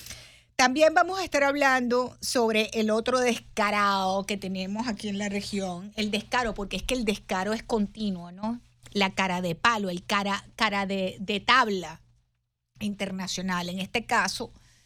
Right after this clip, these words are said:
los violadores de todos los derechos humanos que se encuentran a una isla a noventa millas de aquí que se llama Cuba.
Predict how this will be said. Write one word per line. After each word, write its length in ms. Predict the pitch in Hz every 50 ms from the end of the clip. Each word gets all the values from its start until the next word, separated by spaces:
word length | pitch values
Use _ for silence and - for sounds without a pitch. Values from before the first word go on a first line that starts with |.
| _ _ _ _ _ _ _
los 180 | - 208 208 202
violadores 640 | 196 214 214 208 208 202 202 202 202 214 226 233 247
de 100 | 247 220
todos 320 | 202 - 214 214 220 233
los 160 | 240 226 220
derechos 380 | 214 196 185 180 180 - 233 226
humanos 460 | 226 208 196 190 185 190 196 208 208
que 400 | - - 208 196 190 196 208 226 -
se 140 | - - 208
encuentran 580 | 202 190 - 202 185 185 190 - 214 208 208 214
a 80 | - 202
una 300 | 190 185 190 196 202 202
isla 200 | 196 190 190 220
a 40 | 208
noventa 420 | 190 180 180 180 180 180 - 196
millas 320 | 196 190 185 185 190 190
de 60 | 208 190
aquí 200 | 180 - 190 185
que 100 | - 196
se 80 | -
llama 200 | 202 180 196 196
Cuba. 420 | - - 269 220 170 190 - -